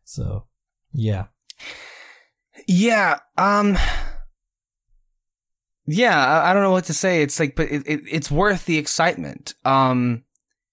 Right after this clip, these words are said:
Speaker 2: so much more than, like, I think,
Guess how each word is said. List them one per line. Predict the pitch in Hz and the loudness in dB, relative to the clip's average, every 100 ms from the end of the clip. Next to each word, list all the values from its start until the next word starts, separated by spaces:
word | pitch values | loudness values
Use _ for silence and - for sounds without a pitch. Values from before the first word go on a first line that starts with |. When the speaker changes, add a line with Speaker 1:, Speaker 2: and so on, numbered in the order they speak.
| _ _ _ _ _ | _ _ _ _ _
Speaker 2:
so | - - - - - 170 175 175 165 | -2 0 0 0 2 4 4 4 4
much | 156 143 135 | 2 0 0
more | 135 127 127 127 | 0 2 2 0
than, | 113 117 110 | 0 -2 -2
like, | 107 104 95 95 - _ _ _ _ _ _ _ | -2 -2 -6 -10 -20 _ _ _ _ _ _ _
I | 131 | -4
think, | 135 262 320 - - - | 0 -2 -2 -6 -12 -12